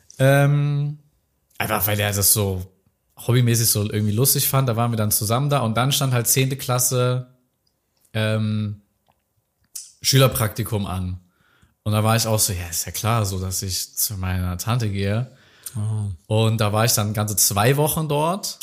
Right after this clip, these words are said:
Speaker 2: Also die waren ja nicht hier in Dresden, sondern
Speaker 1: In Düsseldorf,
Speaker 2: in
Speaker 1: also
Speaker 2: Düsseldorf.
Speaker 1: Düsseldorf,
Speaker 2: Mhm.
Speaker 1: genau, also
Speaker 2: Krass. Was in
Speaker 1: mit
Speaker 2: Düsseldorf zwei Wochen?
Speaker 1: Voll drin im Ruhrpott.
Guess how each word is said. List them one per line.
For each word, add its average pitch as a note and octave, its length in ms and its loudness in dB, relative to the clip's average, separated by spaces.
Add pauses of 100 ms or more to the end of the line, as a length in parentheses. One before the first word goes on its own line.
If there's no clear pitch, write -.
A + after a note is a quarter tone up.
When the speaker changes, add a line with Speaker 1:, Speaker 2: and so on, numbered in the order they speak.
Speaker 2:
Also A2 140 2
die C3 160 4
waren B2+ 160 4
ja D#3 80 6
nicht D3+ 180 4
hier D#3+ 100 2
in C#3+ 60 0
Dresden, C#3 400 2
sondern B2 280 2
Speaker 1:
In B2+ 80 4
Düsseldorf, A#2+ 320 4
Speaker 2:
in C3 80 8
Speaker 1:
also A#2 80 4 (180)
Speaker 2:
Düsseldorf. G#2+ 140 2
Speaker 1:
Düsseldorf, G2+ 460 0
Speaker 2:
Mhm. G#2 160 -2
Speaker 1:
genau, G2 180 -6
also F#2+ 280 -6
Speaker 2:
Krass. G#2 380 -8
Was A2 160 0
in A#2+ 60 4
Speaker 1:
mit G#2+ 80 -2
Speaker 2:
Düsseldorf A2 400 0
zwei G#2+ 160 0
Wochen? G2+ 280 -6 (200)
Speaker 1:
Voll B2+ 260 2
drin A#2+ 220 0
im A#2 80 0
Ruhrpott. G#2 500 -2